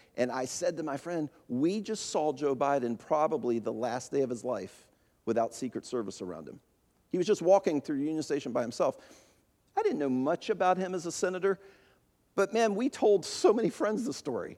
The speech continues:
There was just something. It was like, we saw a senator. And then the next day, he became the V P candidate. I mean, I told, I don't know how, I'm telling all of you. There's something in us that when there's celebrity or fame or they've been in media,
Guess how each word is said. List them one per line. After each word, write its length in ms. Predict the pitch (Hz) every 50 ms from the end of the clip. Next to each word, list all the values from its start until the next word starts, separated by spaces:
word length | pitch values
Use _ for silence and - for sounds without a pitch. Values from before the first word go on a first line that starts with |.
| _
There 80 | - 202
was 80 | 190 -
just 180 | 254 233 -
something. 380 | - 330 311 311 - 302 220 220
It 60 | 113
was 140 | 151 175 180
like, 180 | 220 202 -
we 100 | 160 -
saw 240 | 208 - - 247 262
a 40 | 254
senator. 460 | 254 - 370 403 403 294 233 - - - _ _ _ _ _ _ _ _ _ _ _ _ _ _ _ _ _ _ _ _ _ _ _ _ _ _ _ _ _ _ _ _ _ _ _ _ _ -
And 120 | - 196 208
then 100 | 233 233
the 80 | 220 220
next 220 | 254 285 - -
day, 100 | - 196
he 80 | 180 170
became 320 | 175 180 - - 233 240
the 80 | 220 190
V 220 | 165 196 233 240
P 180 | - - 311 302
candidate. 480 | - - 139 113 98 80 73 78 - - _ _ _ _ _ _ -
I 80 | - 208
mean, 320 | 226 247 240 240 240 233 -
I 220 | - 220 233 269 262
told, 340 | 262 - - 226 226 - -
I 100 | 214 254
don't 140 | 302 285 269
know 100 | 247 202
how, 200 | 165 269 247 247
I'm 160 | - 196 202
telling 300 | - 277 262 269 269 269
all 140 | 277 269 269
of 100 | 269 302
you. 240 | 349 392 - - - - - - - - - _ _ _ _ _ _ - -
There's 140 | 247 226 -
something 600 | - - - - 285 294 285 - 320 302 294 269
in 220 | 220 226 254 269
us 360 | 262 240 135 107 - - -
that 180 | - 185 185 -
when 220 | 190 202 208 208
there's 220 | 208 196 196 185 -
celebrity 880 | - - - - 208 185 202 220 240 262 220 233 214 180 160 139 127
or 140 | 117 117 113
fame 640 | - - - - 226 247 262 262 254 254 240 208
or 100 | 175 151
they've 220 | 147 139 151 151 147
been 120 | 190 214
in 280 | 214 214 196 185 196 220
media, 500 | 240 262 269 269 254 214 170 143 143